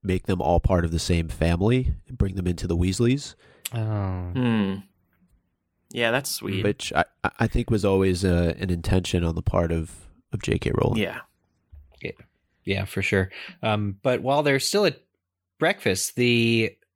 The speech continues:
Speaker 2: owls do arrive, and we learn something a bit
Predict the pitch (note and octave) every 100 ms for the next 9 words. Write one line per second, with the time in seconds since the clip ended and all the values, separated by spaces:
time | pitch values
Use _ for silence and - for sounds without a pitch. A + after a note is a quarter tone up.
0 | _ B2 D#3+ F3 G#2+ F#2 A2 G2+ F#2+ F2+
1 | F2+ A#2+ C#3 - G2+ G#2 G#2 G2+ G#2+ A2
2 | A2 B2+ C#3 - A#2+ B2 A2+ G#2+ G#2+ -
3 | - - - - A2 G#2+ F3+ A#3